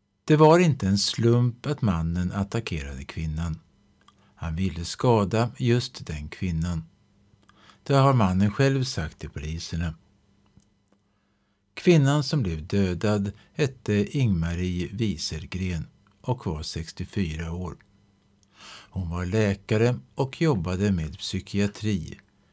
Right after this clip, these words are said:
som handlar om människor som mår dåligt. Brottet är riktat mot psyk-,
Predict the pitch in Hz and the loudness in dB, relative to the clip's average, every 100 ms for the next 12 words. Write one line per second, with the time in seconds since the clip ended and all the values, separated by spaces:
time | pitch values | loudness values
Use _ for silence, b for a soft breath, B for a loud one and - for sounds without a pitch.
0 | _ - 160 151 120 85 90 90 101 101 | _ -2 2 4 4 2 -2 -2 -2 -2
1 | 127 104 78 - 82 87 - 113 85 - | -2 -2 -4 -8 -8 -6 -2 -2 -2 -6
2 | - 87 80 82 80 - - _ _ _ | -10 -8 -6 -8 -10 -14 -20 _ _ _
3 | _ _ _ b b b b b b b | _ _ _ b b b b b b b
4 | - 165 160 - 165 160 - 87 85 110 | 0 4 4 4 -2 -2 -2 -4 -2 -2
5 | - - 92 92 - 80 - 95 95 - | -4 -6 -4 -4 -4 -6 -6 -6 -6 -10
6 | - | -20